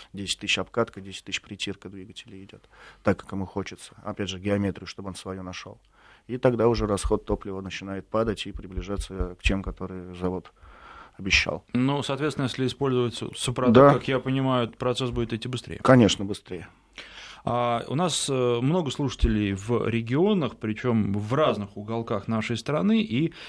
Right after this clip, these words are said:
Speaker 2: не во всех, э, есть большие магазины. Спрашивают, есть ли у вас интернет-магазин, и можно ли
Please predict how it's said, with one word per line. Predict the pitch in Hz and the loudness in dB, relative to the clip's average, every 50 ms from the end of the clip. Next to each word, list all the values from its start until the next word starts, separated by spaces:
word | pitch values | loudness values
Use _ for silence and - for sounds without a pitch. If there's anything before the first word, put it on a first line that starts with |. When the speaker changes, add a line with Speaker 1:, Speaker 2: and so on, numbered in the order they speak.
| - - - | -16 -10 -2
Speaker 2:
не | - 131 131 139 139 139 143 | 0 2 4 4 4 4 2
во | 135 117 123 120 | 2 2 0 0
всех, | 117 - - - 170 180 165 - - - | 0 -2 -2 0 0 0 0 -2 -6 -4
э, | 117 113 107 104 101 98 95 - - 50 | -2 0 2 2 2 2 2 0 0 -2
есть | 101 101 117 120 110 107 - - - - - | -4 -2 0 0 0 -2 -4 -8 -10 -8 -6
большие | 104 113 117 113 - - 123 117 | -4 -4 -2 -2 0 2 2 2
магазины. | 117 117 120 127 139 156 196 208 190 | 2 2 2 0 2 2 2 2 2
Спрашивают, | 170 - - 147 143 - 139 131 120 - - | 0 0 -2 -4 -2 0 0 0 0 0 -2
есть | 135 139 - - | -4 -4 -2 0
ли | 127 123 | 0 2
у | 120 | 2
вас | 120 117 - | 2 2 0
интернет-магазин, | 127 117 113 131 123 131 135 123 110 113 113 113 110 113 113 120 143 175 175 139 | 0 -2 0 0 0 0 2 0 0 0 0 0 2 2 0 0 0 -2 0 2
и | 110 | 2
можно | 107 113 123 139 143 135 127 | 2 2 2 2 0 0 0
ли | 117 107 101 95 | 0 0 0 -2